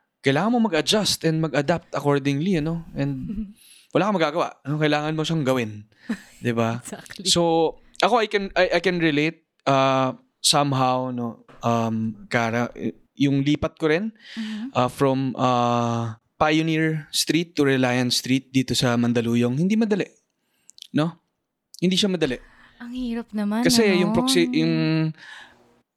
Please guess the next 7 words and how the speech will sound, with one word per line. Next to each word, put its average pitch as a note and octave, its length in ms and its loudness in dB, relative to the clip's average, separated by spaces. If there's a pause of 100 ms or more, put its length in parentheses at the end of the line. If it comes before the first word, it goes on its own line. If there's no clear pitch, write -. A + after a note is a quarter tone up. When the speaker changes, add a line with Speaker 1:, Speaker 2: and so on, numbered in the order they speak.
(260)
Speaker 1:
proximity D#3 640 0
ko D#3 140 -2
sa D#3 180 2 (1400)
Jollibee C3+ 480 2
at C3 80 -8
McDo C#3 580 0
noon C#3 400 0